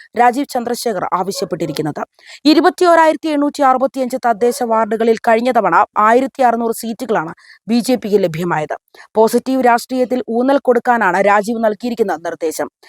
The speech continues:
തിങ്കളാഴ്ച തൃശൂരിൽ നടന്ന ആദ്യ യോഗത്തിൽ എം ടി രമേശ്, എസ് സുരേഷ് എന്നിവരാണ് നൂറ്റിയമ്പത് ദിവസത്തെ പ്രവർത്തന പദ്ധതികൾ വിശദീകരിച്ചത്. പഞ്ചായത്ത് ഭാരവാഹികൾ മുതൽ, ആ, മുകളിലേക്കുള്ളവർ പങ്കെടുക്കുന്ന യോഗങ്ങളിലെ ഉച്ചഭാഷണി ശബ്ദം ഹാളിന് പുറത്ത്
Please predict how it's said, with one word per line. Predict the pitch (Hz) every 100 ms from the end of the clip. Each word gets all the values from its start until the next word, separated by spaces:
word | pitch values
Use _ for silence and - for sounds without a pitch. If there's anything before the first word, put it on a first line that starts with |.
| - - 311
തിങ്കളാഴ്ച | 311 349 359
തൃശൂരിൽ | 370 339 311 349 339
നടന്ന | 320 311 285 285
ആദ്യ | 254 254 254
യോഗത്തിൽ | 277 214 208 202
എം | 214 226 -
ടി | 262
രമേശ്, | 220 226 277 - - _
എസ് | 262 277
സുരേഷ് | 285 277 302 -
എന്നിവരാണ് | 254 254 233 185 185
നൂറ്റിയമ്പത് | 208 226 262 233 240 254
ദിവസത്തെ | 233 226 233 226
പ്രവർത്തന | 220 220 220 214 262
പദ്ധതികൾ | 254 226 220 214 185
വിശദീകരിച്ചത്. | 170 170 180 170 165 160 147 139 _ - - - 277
പഞ്ചായത്ത് | 294 311 349 349 359
ഭാരവാഹികൾ | 277 294 311 302 302 302 285
മുതൽ, | 254 240 285 - _ _
ആ, | 226
മുകളിലേക്കുള്ളവർ | 233 262 302 320 330 294 269 269 262
പങ്കെടുക്കുന്ന | 240 240 240 240 247
യോഗങ്ങളിലെ | 247 226 233 262 247 220 226 -
ഉച്ചഭാഷണി | 220 311 254 254 - 254
ശബ്ദം | 240 226 180 220 - - -
ഹാളിന് | 247 262 302 302
പുറത്ത് | 262 254 254